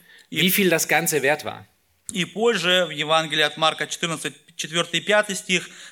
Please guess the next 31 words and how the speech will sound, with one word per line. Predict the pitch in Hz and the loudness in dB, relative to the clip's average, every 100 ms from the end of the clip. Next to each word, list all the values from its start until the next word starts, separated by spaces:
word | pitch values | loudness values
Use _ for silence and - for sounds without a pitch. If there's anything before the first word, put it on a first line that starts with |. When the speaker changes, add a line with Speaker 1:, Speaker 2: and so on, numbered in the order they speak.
| _ | _
Speaker 1:
мы | 170 | -2
видим, | 185 185 - | 2 2 -2
насколько | 151 175 165 - 190 226 262 - | -2 -2 0 0 2 2 4 0
дорого | 170 170 180 160 | 2 0 2 2
это | 156 180 | 2 0
было. | 202 180 143 - _ _ _ _ _ _ _ _ _ _ _ _ _ _ | 0 0 -2 -4 _ _ _ _ _ _ _ _ _ _ _ _ _ _
Speaker 2:
Es | 131 135 | -8 -2
wurden | 156 185 | 0 4
aber | 156 151 | 2 2
etliche | 147 175 175 165 | 0 0 -2 -2
unwillig | 143 208 156 135 139 | 0 0 0 -2 -4
bei | - 135 | 0 0
sich | 135 - | 0 0
selbst | 151 143 147 - - - _ | 2 2 0 -4 -4 -14 _
und | - 135 | -10 -4
sprachen: | - - 139 175 160 151 147 _ _ | -4 0 2 2 -2 -8 -10 _ _
„Wozu | 127 170 208 - 190 202 202 | 0 2 4 0 0 2 0
ist | 151 - | -2 -4
diese | 160 147 | -4 -4
Verschwendung | 147 - 131 175 175 180 | -2 -2 0 2 2 0
des | 147 131 | 0 0
Salböls | 143 151 160 - 139 139 - | 2 2 0 -2 -4 -2 -6
geschehen?“ | 123 - 143 120 120 - | -4 -2 -2 -4 -8 -14
Markus | - 127 147 - | -6 -6 -4 -4
vierzehn, | 165 156 131 123 | -4 -4 -8 -10
vier | - 135 127 | -12 -6 -6
bis | 123 | -6
fünf | - 135 - - | -8 -8 -10 -12
lesen | 127 135 131 | -6 -6 -4
wir | 113 | -4
jetzt. | 120 - | -4 -6